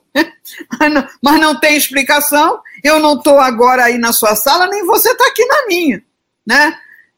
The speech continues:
É, e as pessoas que vão ver no outro horário, nem esse tempo será o mesmo. É, então, assim, essa nossa gaiolinha espaço-temporal é uma baita de uma ilusão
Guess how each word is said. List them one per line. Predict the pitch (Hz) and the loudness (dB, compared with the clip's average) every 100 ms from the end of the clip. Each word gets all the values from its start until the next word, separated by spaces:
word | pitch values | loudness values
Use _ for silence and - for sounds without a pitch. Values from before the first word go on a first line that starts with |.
| - | -6
É, | 226 247 247 233 226 220 214 202 196 196 185 | 0 2 2 2 0 0 0 0 0 -2 -2
e | 262 | -2
as | 330 | 0
pessoas | - 370 415 381 | 0 0 0 -2
que | - | 0
vão | 330 349 294 | 0 0 2
ver | 302 | 2
no | 294 | 2
outro | 277 285 285 | 0 2 0
horário, | 254 247 330 539 330 202 190 - - | 2 2 0 2 2 2 0 -12 -2
nem | 233 320 480 403 | 2 2 2 0
esse | 330 - 311 | 0 -2 -4
tempo | - 285 302 294 | -2 2 2 0
será | 403 480 508 269 | 0 2 2 2
o | 330 | 2
mesmo. | 427 415 508 277 214 175 - _ _ _ _ _ _ _ _ _ _ _ _ - | 0 -2 -2 -2 -4 -8 -14 _ _ _ _ _ _ _ _ _ _ _ _ -8
É, | 233 240 240 233 233 - | -2 0 0 0 -2 -8
então, | 247 320 381 523 | -6 -2 0 0
assim, | - 320 294 | -2 -2 0
essa | 269 285 330 | 0 0 0
nossa | 320 320 330 | 0 0 0
gaiolinha | 294 294 294 285 254 277 294 | 0 2 2 2 0 0 -2
espaço-temporal | - 247 247 254 - 247 233 226 202 233 277 | -2 0 0 -2 -6 -6 -2 0 2 4 2
é | |
uma | 285 269 | 2 0
baita | 208 233 285 320 302 | 2 2 2 0 -2
de | |
uma | 277 277 | -2 0
ilusão | 262 240 214 202 220 240 | -2 -4 -4 -2 0 0